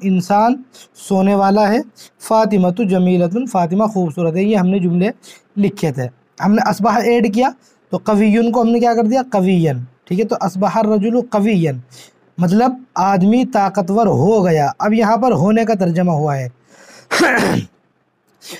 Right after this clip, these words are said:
نمبر دو میں اصبح الانسان نائماً، ٹھیک ہے؟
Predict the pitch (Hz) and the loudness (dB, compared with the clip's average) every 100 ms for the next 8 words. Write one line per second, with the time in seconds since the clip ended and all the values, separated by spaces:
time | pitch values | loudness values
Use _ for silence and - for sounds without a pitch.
0 | - - 202 220 247 208 247 254 269 190 | -18 -2 0 2 2 2 2 2 0 -2
1 | - 190 208 247 226 226 226 240 233 202 | -2 -2 0 2 2 0 0 0 2 2
2 | 196 220 226 247 277 - _ _ - 202 | 2 2 2 2 -2 -8 _ _ -4 0
3 | 214 | 0